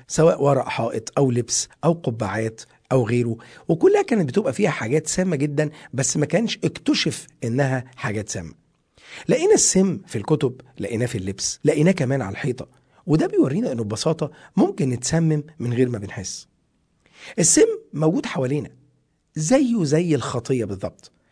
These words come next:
محيطة بنا بسهولة، زي ما بيتكلم كاتب الرسالة للعبرانيين. ممكن تكون في كتاب،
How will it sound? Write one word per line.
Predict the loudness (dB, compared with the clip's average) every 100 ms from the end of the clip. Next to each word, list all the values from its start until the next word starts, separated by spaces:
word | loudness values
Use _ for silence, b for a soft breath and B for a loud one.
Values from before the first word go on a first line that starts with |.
| B B B B B
محيطة | 2 2 0 0 0
بنا | 2 0
بسهولة، | -2 -6 -4 -4 -6 -10 -12
زي | 0 0
ما | 2
بيتكلم | -2 -4 -4 -4 -4
كاتب | -6 -6 -8 -8
الرسالة | -8 -6 -4 -4 -4 -8
للعبرانيين. | -10 -8 -8 -10 -10 -14 -18 _ _ _ B B
ممكن | 2 2
تكون | 0 0 -4
في | -4
كتاب، | -4 -6